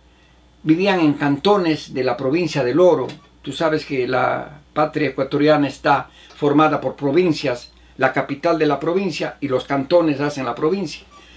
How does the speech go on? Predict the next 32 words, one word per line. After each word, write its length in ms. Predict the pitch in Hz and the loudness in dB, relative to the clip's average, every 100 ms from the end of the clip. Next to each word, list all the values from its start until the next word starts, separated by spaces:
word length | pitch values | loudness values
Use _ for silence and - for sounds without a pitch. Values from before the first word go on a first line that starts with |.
| - | -14
Entonces 320 | 147 196 202 190 | -6 -2 0 2
lo 120 | 156 | 2
que 120 | 180 | 2
querían 380 | 185 208 233 220 | 2 2 2 0
es, 320 | 208 - - - - - - - - - - - | -2 -4 -14 -20 -20 -20 -20 -20 -20 -20 -20 0
las 240 | 147 135 | 2 4
dos 160 | 196 202 | 2 0
señoras 480 | 208 202 151 143 151 | -2 0 0 0 -4
a 60 | |
su 140 | 180 220 | -4 -2
vez, 340 | 156 156 - - _ _ _ _ _ - | 0 -2 -12 -20 _ _ _ _ _ -2
cambiarse 560 | 170 170 190 247 180 165 | 0 0 2 2 0 -4
a 40 | |
la 120 | 139 | -4
capital 400 | 135 - 131 - | -4 -10 -4 -2
de 80 | - | 0
la 100 | - | 0
provincia. 480 | - - - - - - _ _ _ _ _ | -2 -12 -14 -16 -18 -20 _ _ _ _ _
La 140 | 123 123 | -2 2
una 180 | 143 139 | 4 2
estaba 460 | - 147 135 123 | 2 0 2 2
en 100 | 123 | 0
un 300 | 139 135 123 | 0 -2 -4
sector 440 | - 135 - 151 147 | -8 -8 0 0 0
que 120 | 120 | -6
se 80 | 123 | -2
llama 260 | 131 131 | -2 -2
Palo 240 | - 117 113 | 0 2 2
Solo, 540 | 160 175 131 120 - | 4 2 2 -2 -6
a 140 | - - | -8 -4
cuatro 360 | 151 151 131 | -4 -2 0
horas 460 | 131 156 143 139 | 4 4 4 -2